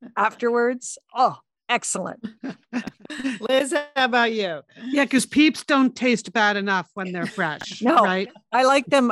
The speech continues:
Speaker 1: aged. Yes.
Speaker 3: I feel like for Easter, we always got, like, shiny new shoes. We got, like, Sunday shoes, uh, and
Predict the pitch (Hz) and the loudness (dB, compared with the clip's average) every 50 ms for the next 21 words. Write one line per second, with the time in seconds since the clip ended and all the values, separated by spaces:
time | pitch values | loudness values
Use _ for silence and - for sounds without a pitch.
0 | - _ - 220 226 220 220 208 196 196 196 - - - - - _ _ _ _ | -2 _ 0 4 6 6 6 6 4 2 -2 -10 -12 -12 -14 -18 _ _ _ _
1 | - - 220 - 185 - - - - - - _ _ - 240 _ _ _ _ _ | -2 0 2 2 0 -2 -6 -10 -10 -12 -14 _ _ -20 -20 _ _ _ _ _
2 | - - 302 427 427 320 _ _ _ _ _ _ _ - 349 370 370 330 277 302 | -12 -10 -10 -10 -10 -12 _ _ _ _ _ _ _ -8 -8 -6 -4 -2 -4 -2
3 | 285 330 359 370 - - 349 311 - _ - 269 254 240 233 262 254 - - 302 | 0 0 0 0 0 -4 -4 -4 -4 _ -14 -12 -8 -4 -4 -4 -4 -4 -6 -4
4 | 294 277 277 277 262 - - _ - 247 233 233 247 247 247 247 269 254 - - | -2 0 0 -2 -2 -4 -8 _ -2 0 2 2 4 2 2 0 -2 -4 -4 -4
5 | - 247 233 233 233 240 - - 226 220 208 202 202 190 170 _ _ _ _ _ | -2 0 2 2 2 0 -2 -4 -4 -2 -2 -2 -2 -4 -6 _ _ _ _ _
6 | - - - 247 220 214 214 208 208 202 202 196 190 180 - - 208 175 156 143 | -16 -10 -6 -2 0 2 2 2 2 2 2 0 0 -2 -2 -4 -4 -4 -4 -6
7 | - - - - - 214 220 202 180 208 196 196 208 214 - 202 196 185 170 - | -10 -18 -20 -16 -10 -6 -6 -4 0 0 0 0 0 -4 -6 -10 -8 -8 -10 -12
8 | - - - 226 220 214 190 165 160 147 - - 160 139 127 - - - - - | -12 -6 -4 -2 0 0 0 0 -2 -4 -6 -8 -8 -10 -10 -14 -16 -18 -20 -20
9 | _ - - - _ - - 233 208 196 185 175 170 170 165 165 _ - - - | _ -20 -20 -20 _ -6 -2 0 2 2 4 2 2 0 -2 -4 _ -20 -20 -16
10 | _ - 226 196 202 190 180 185 190 | _ -2 0 0 2 2 0 0 -2